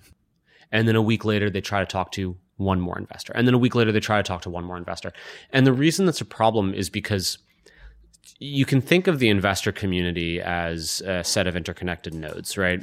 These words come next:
And information is a wave front that moves through those nodes. And if you just talk to one investor, information moves faster than you,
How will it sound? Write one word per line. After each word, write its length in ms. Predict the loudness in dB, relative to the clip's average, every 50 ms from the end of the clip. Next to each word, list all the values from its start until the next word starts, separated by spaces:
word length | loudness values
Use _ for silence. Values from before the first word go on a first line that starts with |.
| -4 _
And 400 | 0 2 2 2 2 0 -2 -4 -6 -16 -20 -20 -20 _ _ _
information 1080 | 6 6 6 6 6 4 6 6 4 4 4 4 4 4 4 4 2 2 0 -2 -4
is 340 | -4 -4 -2 -2 -2 -2 -4 -4
a 80 | -4 -4
wave 340 | -2 0 2 2 2 0 0
front 360 | -2 -2 -2 -2 -2 -4 -6
that 100 | -8 -6
moves 320 | -4 -6 -6 -6 -8 -10
through 160 | -8 -8 -8 -6
those 240 | -6 -6 -8 -8 -8
nodes. 360 | -8 -8 -8 -8 -8 -10 -14 _ _ _ _ _ _ _ _ -20 -20 _ _ _ _ 0
And 260 | 2 2 2 2 0
if 200 | 0 -2 -2 -2
you 60 | -2 -2
just 160 | -2 -2 2
talk 180 | 2 2 4
to 100 | 2 -2
one 240 | -2 0 0 0 0
investor, 600 | 0 -2 -2 -4 -4 -6 -4 -2 -2 -2 -2 -4 -10 -20 -20 _ _ _ _ _ _ _ _ _ 4
information 580 | 4 6 6 6 6 6 6 6 4 4 4 4
moves 260 | 2 2 0 -2 -2
faster 480 | 0 2 2 2 0 -2 -4 -4 -4
than 200 | -4 -4 -6 -6
you, 180 | -6 -8 -10